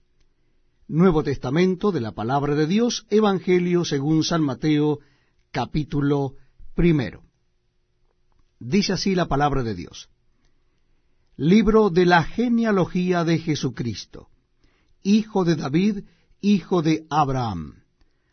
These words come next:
Abraham engendró a Isaac, Isaac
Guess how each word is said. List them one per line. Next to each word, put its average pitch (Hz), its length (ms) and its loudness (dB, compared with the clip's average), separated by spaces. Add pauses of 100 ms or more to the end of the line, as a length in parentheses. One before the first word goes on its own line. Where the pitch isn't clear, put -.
(240)
Abraham 156 680 2
engendró 190 680 4
a 175 100 2
Isaac, 147 640 -2 (640)
Isaac 165 760 2